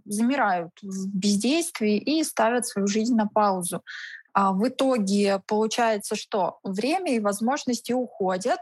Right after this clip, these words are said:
но при этом недовольство собой растет. Хотя в это же время спокойно можно было бы заниматься тем, что нравится, без каких-то особых ожиданий, что это станет, э, тем самым, о, великим делом всей жизни.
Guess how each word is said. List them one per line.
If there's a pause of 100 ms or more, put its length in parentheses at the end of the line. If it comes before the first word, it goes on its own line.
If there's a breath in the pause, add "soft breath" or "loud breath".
(160)
но
при
этом
недовольство
собой
растет. (320 loud breath)
Хотя
в
это
же
время
спокойно
можно
было
бы
заниматься
тем,
что
нравится,
без
каких-то
особых
ожиданий,
что
это
станет, (120)
э,
тем
самым,
о,
великим
делом
всей
жизни.